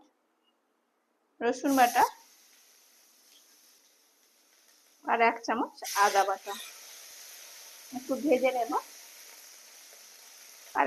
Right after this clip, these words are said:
এখানে কিছু শুকনো মশলা নিয়েছি, জিরে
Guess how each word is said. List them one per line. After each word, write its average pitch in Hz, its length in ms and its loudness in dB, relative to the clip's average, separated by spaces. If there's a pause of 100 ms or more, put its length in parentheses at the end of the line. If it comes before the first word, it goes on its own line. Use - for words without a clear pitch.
এখানে 277 280 0 (120)
কিছু 269 240 -4 (440)
শুকনো 294 360 -6 (100)
মশলা 262 340 0 (520)
নিয়েছি, 247 400 -2 (580)
জিরে 262 320 6